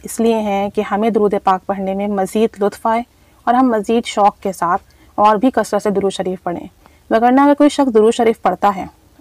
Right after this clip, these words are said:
और उसे कोई रूहानी ख्वाब नहीं आते या कैफियत नहीं बनती या उसको कोई मौजज़ा नहीं दिखता, तब भी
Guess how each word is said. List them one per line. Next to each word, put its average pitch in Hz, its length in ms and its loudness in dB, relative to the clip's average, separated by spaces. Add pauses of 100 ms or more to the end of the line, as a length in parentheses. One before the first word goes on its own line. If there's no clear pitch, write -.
और 214 160 4
उसे 220 160 -2
कोई 233 160 4
रूहानी 208 320 0
ख्वाब 202 280 2
नहीं 214 220 -2
आते 185 240 -2
या 208 160 0
कैफियत 202 400 0
नहीं 202 180 -4
बनती 185 380 -4 (400)
या 233 120 4 (100)
उसको 247 240 0
कोई 269 160 2
मौजज़ा 220 340 4
नहीं 233 220 2
दिखता, 208 320 -2 (420)
तब 262 140 6
भी 202 200 -2